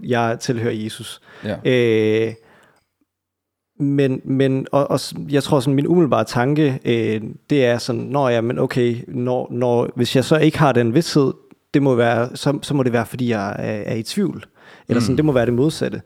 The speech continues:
Speaker 1: Men for mig er tvivlen ikke det modsatte af min frelsesvidsthed.
Speaker 2: Nej.
Speaker 1: Det er ligegyldigheden.
Speaker 2: Ja.
Speaker 1: Det vil sige, det er der, hvor jeg ikke engang,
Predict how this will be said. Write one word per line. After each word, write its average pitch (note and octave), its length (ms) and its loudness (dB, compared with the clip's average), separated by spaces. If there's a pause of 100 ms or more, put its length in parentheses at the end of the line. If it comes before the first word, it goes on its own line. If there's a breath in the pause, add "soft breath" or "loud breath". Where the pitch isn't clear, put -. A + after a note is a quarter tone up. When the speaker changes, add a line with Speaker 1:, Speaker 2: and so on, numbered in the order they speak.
(200 loud breath)
Speaker 1:
Men C3+ 80 -4
for D#3 120 0
mig C#3+ 180 4
er D3+ 80 4
tvivlen C3+ 400 2
ikke A#2+ 140 0
det B2 120 4
modsatte A#2+ 500 0 (260 loud breath)
af A2 260 0
min A#2+ 160 -2
frelsesvidsthed. - 680 -4 (160)
Speaker 2:
Nej. G2 120 -12 (240 loud breath)
Speaker 1:
Det D3 80 4
er C#3 40 4
ligegyldigheden. C3 880 -2
Speaker 2:
Ja. F2 140 -12 (920)
Speaker 1:
Det C#3 80 4
vil C3 80 0
sige, C3+ 200 -2
det D3+ 100 2 (100)
er D#3 80 4
der, C3 80 2
hvor B2 160 2
jeg A#2+ 180 0
ikke E3+ 180 0
engang, B2+ 440 -2